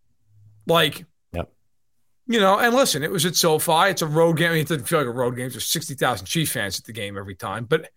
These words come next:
Speaker 1: I mean, I think it's, like, look, there's a million examples like that
Speaker 2: Yeah.
Speaker 1: where Mahomes is,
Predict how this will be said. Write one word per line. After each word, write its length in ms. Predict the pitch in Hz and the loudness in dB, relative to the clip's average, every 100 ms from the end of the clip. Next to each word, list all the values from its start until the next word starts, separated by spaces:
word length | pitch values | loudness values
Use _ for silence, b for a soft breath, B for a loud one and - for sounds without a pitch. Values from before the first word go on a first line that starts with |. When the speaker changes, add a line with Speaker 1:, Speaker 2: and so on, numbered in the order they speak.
| _ _ _ - | _ _ _ -2
Speaker 1:
I 100 | 180 | 2
mean, 120 | 202 | 4
I 120 | 190 | 4
think 160 | 220 202 | 2 0
it's, 240 | 208 - - _ _ _ _ _ | -4 -4 -12 _ _ _ _ _
like, 200 | 233 240 | 0 2
look, 280 | - 226 - _ _ _ _ _ - | 2 0 -4 _ _ _ _ _ -2
there's 260 | 185 240 | 2 4
a 60 | 226 | 4
million 240 | 285 302 | 4 2
examples 480 | 185 120 92 82 82 | 0 -2 -4 -6 -8
like 220 | 82 - | -6 -6
that 180 | - - _ _ _ _ | -10 -16 _ _ _ _
Speaker 2:
Yeah. 80 | 160 | 2
Speaker 1:
where 320 | 170 160 151 - | 4 4 0 -2
Mahomes 400 | 156 170 180 156 | 0 4 2 2
is, 140 | 160 | -4